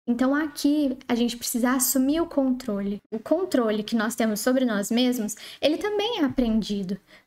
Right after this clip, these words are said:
Então, ele vem primeiro do, da, quando nós somos criança, crianças, das pessoas com quem cuida de, as, das pessoas que cuidam de nós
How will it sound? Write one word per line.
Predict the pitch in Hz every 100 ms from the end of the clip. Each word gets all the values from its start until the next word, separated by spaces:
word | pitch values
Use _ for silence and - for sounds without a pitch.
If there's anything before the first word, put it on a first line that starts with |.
| -
Então, | 233 262
ele | 269 294
vem | 254 311
primeiro | 349 349 330 262 247 339 403 -
do, | 233 214 254 302 370 -
da, | 220 247 247 277 254
quando | 254 226 220
nós | 214 208
somos | 208 196
criança, | - 277 285 254 330 392
crianças, | 370 254 254 220 294 349 330
das | 233 269
pessoas | 269 381 381 302 269 339
com | - 320 359
quem | - 294 254 311 370 -
cuida | - 381 370
de, | 254 - 285
as, | 240 -
das | 240
pessoas | 254 254 277 285
que | 320
cuidam | - 330 311 277
de | 254 226
nós | 208 240 -